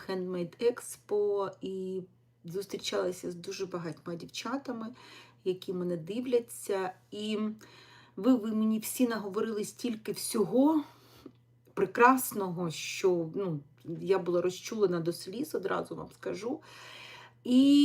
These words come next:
якось так виходить, що наші зустрічі ці там, ну, буду намагатися щотижня це робити. Так от, наші зустрічі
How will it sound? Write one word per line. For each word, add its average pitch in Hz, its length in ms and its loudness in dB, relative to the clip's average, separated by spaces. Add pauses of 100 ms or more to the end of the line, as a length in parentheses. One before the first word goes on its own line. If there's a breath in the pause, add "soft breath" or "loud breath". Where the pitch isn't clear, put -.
якось 277 280 6
так 294 240 2
виходить, 277 480 2
що - 160 -2
наші 247 300 2
зустрічі 226 760 -6
ці 208 460 -6
там, 170 520 -4
ну, 190 180 -6 (440)
буду 247 200 4
намагатися 185 640 -4
щотижня 269 560 -2
це 214 180 -8
робити. 190 440 -4
Так - 260 -8
от, 247 160 -2
наші 254 280 0
зустрічі 240 680 -4